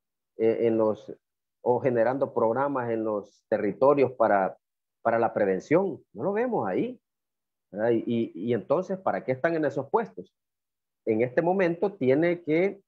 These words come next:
estarse desarrollando ya estos planes de prevención para los jóvenes y que se les vaya,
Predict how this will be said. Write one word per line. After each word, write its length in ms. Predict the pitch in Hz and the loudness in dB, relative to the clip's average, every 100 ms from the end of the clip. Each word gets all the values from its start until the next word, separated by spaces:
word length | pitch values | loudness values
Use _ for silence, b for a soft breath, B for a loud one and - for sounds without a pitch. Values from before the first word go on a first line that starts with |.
| _ _ | _ _
estarse 400 | 123 - 117 120 | -10 -4 -4 0
desarrollando 640 | 139 123 127 127 127 147 135 | -2 -2 -4 -2 -2 -2 -2
ya 380 | 113 123 143 - - | -2 -2 -4 -8 -10
estos 300 | - 120 - | -8 -8 -6
planes 440 | 117 110 98 87 _ | -4 -4 -6 -12 _
de 160 | 98 104 | -4 -2
prevención 800 | - 98 92 90 123 120 101 - _ _ - | 4 4 4 2 4 4 4 -4 _ _ -2
para 180 | 104 98 | 2 2
los 140 | 95 | 2
jóvenes 500 | 123 120 104 95 95 | 2 2 0 -4 -8
y 160 | - 113 | -8 -2
que 120 | 123 | -2
se 100 | 127 | 0
les 120 | 117 | 0
vaya, 640 | 110 110 123 127 123 113 | 0 0 2 2 2 -2